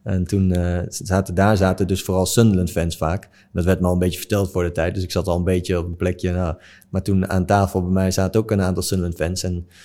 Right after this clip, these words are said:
volgens mij, ehm, waren wij toen gedegradeerd. En toen, eh,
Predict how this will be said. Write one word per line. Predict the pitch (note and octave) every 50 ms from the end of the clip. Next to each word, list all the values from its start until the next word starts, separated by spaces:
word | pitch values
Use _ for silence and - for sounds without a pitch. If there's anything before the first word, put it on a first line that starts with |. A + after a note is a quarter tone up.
| - - - - _
volgens | - F#2+ F2+ - G2
mij, | G2 G2 G2 F#2+
ehm, | F#2+ G2 G2+ G2 F#2 F2+ F2+ F2+ F#2 F#2+ -
waren | - A2+ G#2 G2+ F#2 F2+ F#2 F#2 F2 F2
wij | F2+ F#2 G2
toen | G2 - G2 F2+ F2+ F2 F2 - -
gedegradeerd. | - - - - - F2 F2+ E2+ E2+ F2 E2 F#2 F2 D#2+ D2+ - - - - _ _ _ _ _ -
En | - F#2+ F2+
toen, | E2 F#2+ F#2 F2+ F2 F2
eh, | F2